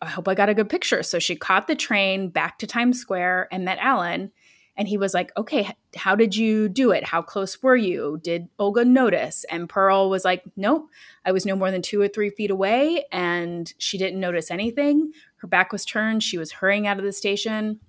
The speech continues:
And Alan was like, "Great, let me get the picture developed tonight, and,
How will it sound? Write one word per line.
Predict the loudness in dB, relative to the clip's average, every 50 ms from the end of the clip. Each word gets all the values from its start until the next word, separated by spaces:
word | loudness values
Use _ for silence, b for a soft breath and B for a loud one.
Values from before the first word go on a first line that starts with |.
| _ _ _ _ _ _ _ _ -4
And | 0 2
Alan | 4 4 4 2 0
was | 0 0 0
like, | 0 0 -2 -2
"Great, | 0 2 2 2 2 0
let | 0 0 0
me | 2 2
get | 4 4 2 2 -2 -6
the | -10 -12
picture | -10 -8 -6 -4
developed | -2 2 4 4 4 4 2 0
tonight, | 2 2 2 2 0 -4 -6 b b b b b b b b b b _ _ 0
and, | 2 4 4 4 4 2 0 -2 -4 -6 -6